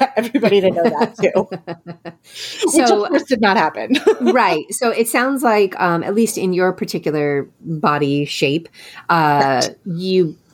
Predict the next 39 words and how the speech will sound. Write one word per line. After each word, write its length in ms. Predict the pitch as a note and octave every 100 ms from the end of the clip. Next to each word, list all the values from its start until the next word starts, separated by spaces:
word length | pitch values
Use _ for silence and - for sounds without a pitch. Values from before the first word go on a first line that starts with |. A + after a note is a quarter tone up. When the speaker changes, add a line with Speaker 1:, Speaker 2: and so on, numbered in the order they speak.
| _ -
Speaker 2:
potentially 420 | F3+ - G3 - C#3+
had 160 | C#3+
some 140 | A3 G3+
wiggle 240 | E3+ D3+
room. 220 | C#3 G#2
Like, 200 | A#2 D3
you 220 | E3 D3+
weren't, 500 | D3 D3+ D3 D3 - -
you 120 | F3+
know, 120 | C#3+ -
shoved 420 | - - E3 E3
in 60 | E3
Speaker 1:
Yes. 220 | D3+ D3
Speaker 2:
there. 320 | D3 C#3+ D3
You 200 | C#3 C#3+
weren't 200 | D3+ D#3+
feeling 460 | - E3+ D#3 D3 C#3+
it. 200 | C#3 -
You 140 | D3
weren't, 300 | C#3 C#3 C#3+ -
like, 80 | G#3
Speaker 1:
Not 160 | F#3
at 80 | F3+
all. 60 | D#3+ D#3+ F#3
Speaker 2:
crushed. 320 | _ - -
Okay, 240 | E3+ D3
good. 260 | D3+ E3 B2+ - - - - -
Um, 640 | F#3+ F3 E3+ E3 D#3 D#3 -
and 160 | F#3+
you 80 | F#3
can 140 | F#3+ F#3
ride 380 | F3+ E3+ E3 E3
Flight 180 | D#3+
of 80 | D#3
Passage 500 | D#3+ D3 - E3+ D#3
without 260 | E3+ D3+ D3
any 220 | D3 D3+
issues? 800 | D#3 - D#3 D#3 D#3 D#3+ - - _ _ - -
Speaker 1:
Correct. 460 | A3 C#3 - -